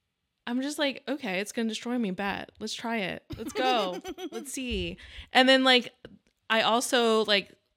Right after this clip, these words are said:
Speaker 1: last week I saw, like, a TikTok of a girl, um, she was, like, avoiding listening to the new Lana Del Rey album 'cause it's gonna <laughs> make you wanna go
Speaker 2: Sh-,
Speaker 1: bald.
Speaker 2: shave your head.
Speaker 1: And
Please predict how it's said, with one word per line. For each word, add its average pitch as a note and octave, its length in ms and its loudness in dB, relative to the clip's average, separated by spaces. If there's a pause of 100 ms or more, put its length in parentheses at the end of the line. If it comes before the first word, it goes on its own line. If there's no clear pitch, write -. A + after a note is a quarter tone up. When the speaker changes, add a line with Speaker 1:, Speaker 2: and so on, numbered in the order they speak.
(180)
Speaker 1:
last G3+ 300 -2
week A3 140 -2
I G#3 80 2
saw, G#3 260 0
like, F#3+ 200 0
a F3 380 0
TikTok F3 680 -2
of F3 140 -6
a F#3 80 -4
girl, F3 720 0 (400)
um, E3 640 -4 (520)
she G#3+ 180 -4
was, G3+ 160 -4
like, F3+ 260 -2 (600)
avoiding F#3+ 560 -2
listening F#3 320 -2
to - 80 -10
the F#3 140 -4
new E3+ 280 -2
Lana D#3+ 300 -4
Del E3 300 -4
Rey D#3 300 -6 (120)
album F#3 320 -4
'cause F#3 160 -10
it's D#3+ 160 -16
gonna F3 180 -8
<laughs> G3 140 -4
make - 200 -8
you G3 100 -10
wanna F3 240 -8 (680)
go F#3+ 160 0
Speaker 2:
Sh-, D#3+ 60 -10
Speaker 1:
bald. F3 520 -6
Speaker 2:
shave G3 260 -10
your G#3+ 120 -8
head. G3+ 260 -6 (460)
Speaker 1:
And G#3 520 4